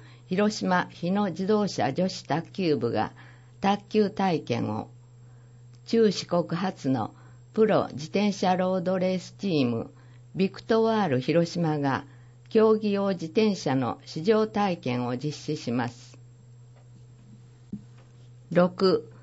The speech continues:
素敵な一冊に出会えるかも。持ち込み、持ち帰り自由な本の交換市。九時から整理券を配布、九時十五分開場。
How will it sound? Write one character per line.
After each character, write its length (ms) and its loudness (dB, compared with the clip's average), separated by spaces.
素 140 -20
敵 320 6
な 180 4
一 120 -2
冊 400 -2
に 200 0
出 180 4
会 180 4
え 40 2
る 120 2
か 220 -6
も。 220 -4
持 160 2
ち 160 -8
込 160 2
み、 340 2
持 160 2
ち 160 -12
帰 280 2
り 100 0
自 160 -4
由 240 2
な 160 4
本 300 0
の 80 2
交 360 0
換 280 -2
市。 320 -10
九 160 2
時 160 2
か 160 4
ら 260 0
整 380 2
理 120 -2
券 340 2
を 100 -2
配 300 -2
布、 320 -6
九 160 4
時 200 0
十 240 0
五 180 4
分 260 -2
開 360 -2
場。 320 -2